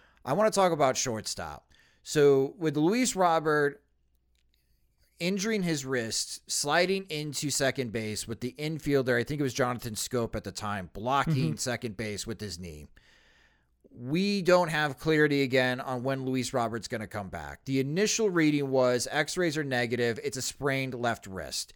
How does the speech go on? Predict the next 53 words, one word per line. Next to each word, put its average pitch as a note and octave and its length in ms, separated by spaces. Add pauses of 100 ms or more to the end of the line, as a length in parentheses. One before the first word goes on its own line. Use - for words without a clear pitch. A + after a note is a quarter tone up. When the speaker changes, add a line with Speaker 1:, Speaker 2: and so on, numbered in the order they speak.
(240)
Speaker 1:
When G#2+ 160
I F3 160
hear F#3+ 160
sprained C#3+ 440
left B2 220
wrist, A#2 440 (280)
that's C3 240
an - 80
injured C3+ 400
list G2 240
stint. - 480 (260)
Uh, F#2 220
you're A#2 180
gonna B2 60
need B2+ 200
a B2 40
couple D3+ 300
of C#3+ 80
weeks C3+ 200
for C3+ 120
that A#2 240
to A2+ 80
heal, F3 500 (300)
and B2+ 400
then C3+ 220
he's C3+ 180
gonna B2+ 260
come A2 280
back. D#2 440 (220)
Uh, F2+ 160
so B2 140
we're A#2+ 100
gonna A#2+ 120
see C3+ 200
a B2+ 60
lot A#2+ 180
of B2 80
A C3 100
J A#2+ 180
Pollock A2 340
in G#2 60
center E3 300
field, D#3+ 340
maybe C3 280
Adam A#2 260
Engel A#2+ 380
in F#2 80
center E2+ 320
field. D#2+ 300 (340)
Perhaps B2+ 520
it's A2+ 200
not A#2 340
sprained, G#2 640